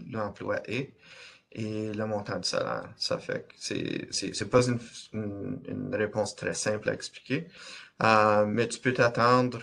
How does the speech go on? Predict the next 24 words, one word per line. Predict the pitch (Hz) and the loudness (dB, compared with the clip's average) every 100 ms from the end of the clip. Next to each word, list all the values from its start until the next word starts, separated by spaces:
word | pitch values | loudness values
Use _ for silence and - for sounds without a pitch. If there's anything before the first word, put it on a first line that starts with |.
| - | -10
que, | - 113 110 110 107 104 107 _ _ _ _ _ _ _ _ - | -2 2 4 6 6 4 0 _ _ _ _ _ _ _ _ -8
en | 107 120 | -2 -2
général, | 117 117 113 104 104 110 117 113 110 107 | 0 -4 -2 0 0 0 0 -2 -6 -10
si | - - | -10 -8
tu | |
fais | 104 | -8
plus | 101 110 - | -6 -8 -6
que | |
le | 104 | -6
salaire | 101 107 107 107 104 | -2 0 2 0 -2
minimum, | 104 98 101 107 107 107 - - - - - - - _ _ _ _ _ _ _ - | -10 -10 -6 -4 -4 -10 -16 -20 -20 -20 -20 -20 -20 _ _ _ _ _ _ _ -14
tu | - | -4
peux, | 117 - - | -4 -6 -18
vous | - | -12
pouvez | 107 123 | -4 -2
faire | - 127 | 6 6
un, | 117 110 104 104 110 | 6 0 -4 -4 -2
un | 117 | 0
estimé | 120 - - 113 113 | 0 -2 -4 -4 -2
de | 110 | -2
vingt-cinq | 107 113 - 113 110 | 0 -2 0 -4 -4
pour | 101 | -8
cent | - 113 | -2 -2
de, | 110 | -2